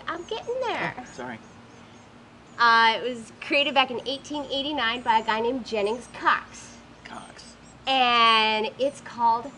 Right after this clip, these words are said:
Speaker 1: the daiquiri.
Speaker 2: The daiquiri. That's what we're doing here.
Speaker 1: So we're doing the daiquiri.
Speaker 2: Okay.
Speaker 1: Would you like to know why it's called the daiquiri?
Speaker 2: Yes.
Speaker 1: Okay. It's because Jennings Cox was actually in a community called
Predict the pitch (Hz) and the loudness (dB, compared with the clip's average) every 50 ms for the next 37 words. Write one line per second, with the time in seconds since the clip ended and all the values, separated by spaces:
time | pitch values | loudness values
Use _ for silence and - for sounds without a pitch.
0 | - - 247 226 233 302 330 226 208 254 285 240 196 - - - - 156 113 - | -16 -12 -8 -2 0 0 0 0 0 2 4 4 4 2 -2 -10 -16 -16 -18 -18
1 | - - - - - - - - - 104 117 98 90 87 135 147 143 127 - - | -20 -20 -20 -20 -20 -20 -20 -18 -14 -12 -12 -12 -6 0 4 4 4 4 2 -6
2 | 110 95 76 78 - - 104 110 - - 120 117 120 117 110 123 123 113 101 92 | -8 -8 -8 -10 -10 -10 -10 -10 -8 -10 -10 -8 -8 -6 -6 -4 -6 -6 -6 -8
3 | 98 87 73 69 - - - 240 247 254 208 226 226 196 196 208 233 247 226 - | -10 -10 -12 -12 -8 -6 -4 -4 -4 -4 -2 0 2 2 4 2 2 0 -2 2
4 | 233 220 208 202 - - 214 202 190 208 240 214 214 202 - - - - - 233 | 2 2 2 2 -2 -6 -6 -4 -2 0 0 -2 -4 -6 -12 -20 -20 -14 -8 -8
5 | 269 220 269 277 269 262 262 294 294 269 254 240 240 233 240 - - - 269 247 | -6 -2 0 0 0 0 0 -4 -4 -4 -2 0 0 -2 -2 -6 -10 -4 -4 -4
6 | 247 220 240 226 233 247 233 226 233 - 285 269 - 403 - - - - - 202 | -4 -4 -10 -6 -2 -2 -2 -2 -2 -6 -12 -10 -10 -12 -12 -14 -20 -14 -12 -10
7 | 185 180 - - - - - - - - 247 262 254 339 415 - - - - - | -10 -10 -12 -14 -18 -20 -20 -20 -12 -8 -8 -6 -6 -6 -8 -8 -8 -12 -20 -20
8 | - - - 277 269 - 277 269 - 269 247 - - - 285 294 220 - - - | -8 -4 -4 -4 -4 -6 -10 -8 -6 -8 -8 -8 -4 -2 -2 0 0 -2 -6 -10
9 | - - - - - - - - 269 262 - - 262 294 294 - - 285 247 - | -8 -8 -8 -8 -8 -12 -16 -14 -12 -12 -8 -6 -4 -6 -6 -6 -8 -10 -10 -10
10 | - - 330 370 392 415 403 - 330 294 277 269 262 247 240 240 233 233 - - | -8 -6 -2 0 0 -2 -2 -4 -4 -4 -2 -2 -4 -4 -6 -8 -10 -12 -16 -20
11 | - - - - - - - - 285 294 294 302 285 | -20 -20 -20 -20 -18 -18 -6 0 4 6 6 6 4